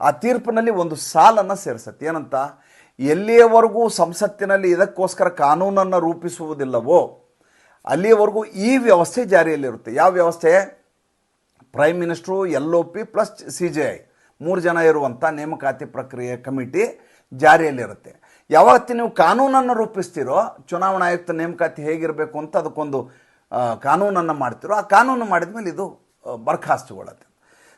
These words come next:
ನರೇಂದ್ರ ಮೋದಿ ಅವ್ರು ಏನು ಮಾಡ್ತಾರೆ? ಇಪ್ಪತ್ತೊಂದು ಡಿಸೆಂಬರ್ ಎರಡು ಸಾವಿರದ ಇಪ್ಪತ್ತ್ಮೂರಕ್ಕೆ, ಅಂದರೆ ಮುಂದೆ ಒಂಬತ್ತು ತಿಂಗಳಿಗೆ ಒಂದು ಕಾನೂನನ್ನು ರೂಪಿಸ್ಬಿಡ್ತಾರೆ. ಏನಂತ? ಇನ್ನು ಮುಂದೆ ಎಲೆಕ್ಷನ್ ಕಮಿಷನರ್ ಅಥವಾ ಚೀಫ್ ಎಲೆಕ್ಷನ್ ಕಮಿಷನರ್ ನೇಮಕಾತಿ ಮಾಡುವ ಸಂದರ್ಭದಲ್ಲಿ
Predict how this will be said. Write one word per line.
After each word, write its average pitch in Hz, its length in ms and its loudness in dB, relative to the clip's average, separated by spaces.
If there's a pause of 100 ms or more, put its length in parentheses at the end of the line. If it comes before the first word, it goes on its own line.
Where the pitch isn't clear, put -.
(140)
ನರೇಂದ್ರ 240 320 4
ಮೋದಿ 214 220 0
ಅವ್ರು 196 140 0
ಏನು 190 140 -4
ಮಾಡ್ತಾರೆ? 170 300 0
ಇಪ್ಪತ್ತೊಂದು 170 680 0
ಡಿಸೆಂಬರ್ 156 560 0
ಎರಡು 131 300 -2
ಸಾವಿರದ 127 360 0
ಇಪ್ಪತ್ತ್ಮೂರಕ್ಕೆ, - 580 -14
ಅಂದರೆ 139 160 -8
ಮುಂದೆ 151 240 -6
ಒಂಬತ್ತು 143 340 -4
ತಿಂಗಳಿಗೆ 113 640 -10 (280)
ಒಂದು 226 200 0
ಕಾನೂನನ್ನು 202 580 2
ರೂಪಿಸ್ಬಿಡ್ತಾರೆ. 135 760 -10
ಏನಂತ? 160 440 -4 (1200)
ಇನ್ನು 220 180 -4
ಮುಂದೆ 196 680 0
ಎಲೆಕ್ಷನ್ 175 380 -4
ಕಮಿಷನರ್ 165 540 -2 (320)
ಅಥವಾ 165 240 -6
ಚೀಫ್ 170 320 -4
ಎಲೆಕ್ಷನ್ 147 440 -8
ಕಮಿಷನರ್ 139 460 -8
ನೇಮಕಾತಿ 131 460 -8
ಮಾಡುವ 120 300 -8
ಸಂದರ್ಭದಲ್ಲಿ 110 680 -12